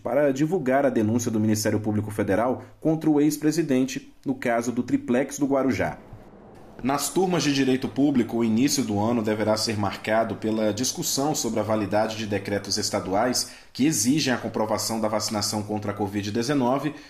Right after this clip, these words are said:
como requisito para o ingresso em órgãos públicos e estabelecimentos particulares, como bares, restaurantes e academias de ginástica, além de eventos esportivos e festas.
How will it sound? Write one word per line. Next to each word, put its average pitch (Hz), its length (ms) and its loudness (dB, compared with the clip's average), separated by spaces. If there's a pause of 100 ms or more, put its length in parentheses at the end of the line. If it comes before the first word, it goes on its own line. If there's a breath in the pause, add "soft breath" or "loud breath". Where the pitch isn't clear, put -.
(100)
como 139 300 2
requisito 143 680 0
para 113 220 0
o 107 60 0
ingresso 107 400 0
em 107 60 0
órgãos 104 380 -2
públicos 165 600 0
e - 20 2
estabelecimentos 139 640 0
particulares, 104 800 -2 (320 loud breath)
como 110 180 0
bares, 110 520 0
restaurantes 104 680 -2
e 107 60 0
academias 98 480 -2
de 104 80 -4
ginástica, 123 640 -2 (320 loud breath)
além 139 240 2
de 117 140 0
eventos 117 440 -2
esportivos 131 880 0 (140)
e 101 40 -6
festas. - 720 -2